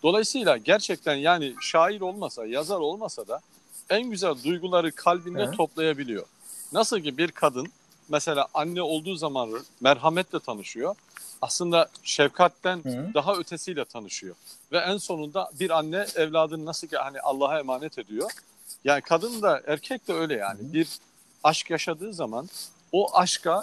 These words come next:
Speaker 1: emanet nazarıyla
Speaker 2: Hı.
Speaker 1: baktığında incitmekten de incinmekten de korkuyor.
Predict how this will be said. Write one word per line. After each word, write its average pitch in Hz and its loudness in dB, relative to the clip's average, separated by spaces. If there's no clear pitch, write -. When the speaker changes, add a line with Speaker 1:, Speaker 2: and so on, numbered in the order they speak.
Speaker 1:
emanet 170 4
nazarıyla 180 2
Speaker 2:
Hı. - -12
Speaker 1:
baktığında 175 0
incitmekten 208 0
de 180 -2
incinmekten 196 0
de 202 2
korkuyor. 151 0